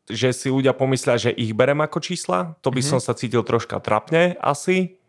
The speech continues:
Speaker 1: A bojím sa toho, že si ľudia pomyslia, že som taký chladný zmrt, e, zaseknutý na číslach. Ako ja by som sa rád pochválil,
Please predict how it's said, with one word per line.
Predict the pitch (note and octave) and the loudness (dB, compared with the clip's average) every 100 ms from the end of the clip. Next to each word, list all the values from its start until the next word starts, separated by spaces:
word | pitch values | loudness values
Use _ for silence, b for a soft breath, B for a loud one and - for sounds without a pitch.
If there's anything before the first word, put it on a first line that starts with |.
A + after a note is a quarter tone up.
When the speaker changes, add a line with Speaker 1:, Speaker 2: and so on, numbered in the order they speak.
| b b b b b b | b b b b b b
Speaker 1:
A | - A2 A2 | 0 4 4
bojím | G#2 G#2 D#3 E3 | 2 2 0 0
sa | - A#2+ | -2 -2
toho, | - C3+ | 2 2
že | A2 G#2+ | 2 -2
si | - A2+ | -6 -4
ľudia | A#2+ A2 G#2+ G#2+ - _ _ _ | -2 0 0 -2 -8 _ _ _
pomyslia, | - A#2 A2+ - G#2 | -2 0 0 2 0
že | F#2+ G#2 | 0 -2
som | A2 | -2
taký | G2 G2+ - F#2+ | -2 -4 -4 -4
chladný | G#2+ G#2 G2 F2+ | 0 0 0 -2
zmrt, | G#2+ G2 - - | 0 -2 -4 -6
e, | F#2 G2+ G2+ G2+ G2 | 0 2 4 2 0
zaseknutý | F#2+ G2 - G2+ - G2 F2+ G2+ F#2+ G#2 G2+ _ _ _ _ _ _ _ _ _ _ _ | 0 0 0 -6 -6 -8 -6 -8 -8 -10 -14 _ _ _ _ _ _ _ _ _ _ _
na | - G2+ | -2 0
číslach. | - A2+ - A2 | 0 -4 0 2
Ako | A#2+ B2+ | 2 4
ja | D#3 | 4
by | D#3+ | 4
som | D#3 E3+ | 0 2
sa | E3 | 4
rád | D#3+ E3+ - | 6 4 4
pochválil, | C#3+ B2+ C#3+ C#3 D3+ D#3+ D3+ | 2 4 4 6 4 2 -2